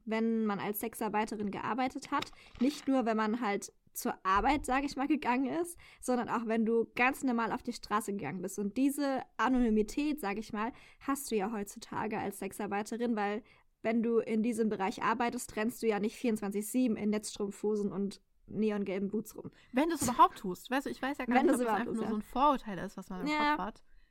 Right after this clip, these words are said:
Speaker 2: Ich hab keine Ahnung.
Speaker 1: Also mit Sicherheit nicht alle, aber <laughs>
Speaker 2: Aber was ich generell sagen muss zum Thema Sexarbeit, ich hab ja grad eben schon mal gesagt, ich hatte damit irgendwie so gar keine Berührung oder ich hab mich für das Thema auch nie sonderlich interessiert, ehrlich gesagt.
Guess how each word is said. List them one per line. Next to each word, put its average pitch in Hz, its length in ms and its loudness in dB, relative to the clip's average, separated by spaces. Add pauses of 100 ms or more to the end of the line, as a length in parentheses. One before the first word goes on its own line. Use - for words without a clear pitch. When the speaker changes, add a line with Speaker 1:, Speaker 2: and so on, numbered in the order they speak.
(140)
Speaker 2:
Ich - 120 -16
hab 226 140 -8
keine 240 340 -4
Ahnung. 202 140 -4
Speaker 1:
Also 240 140 4
mit 277 160 2
Sicherheit 311 340 4
nicht 247 180 -2
alle, 254 300 2
aber 208 400 -2 (560)
<laughs> 254 60 -6 (600)
Speaker 2:
Aber 254 680 0 (240)
was 262 260 -2
ich 311 100 -12
generell 254 420 -2
sagen 185 240 -6
muss 202 220 -8
zum 208 140 -8
Thema 196 280 -10
Sexarbeit, - 680 -12 (600)
ich 254 160 -4
hab 269 100 -4
ja 277 60 -2
grad - 180 -8
eben 240 240 -4
schon 202 180 -10
mal 185 160 -10
gesagt, 190 440 -12
ich - 120 -20
hatte 226 180 -10
damit 214 300 -8
irgendwie 196 300 -8
so 185 100 -8
gar 190 220 -6
keine 185 520 -10 (240)
Berührung 226 600 -2
oder 185 320 -6 (280)
ich - 160 -10
hab - 80 -8
mich 208 120 -8
für 208 80 -10
das 196 120 -10
Thema 208 320 -6
auch 190 120 -10
nie 196 160 -2
sonderlich 185 420 -8
interessiert, - 540 -8
ehrlich 294 280 -6
gesagt. 311 580 -10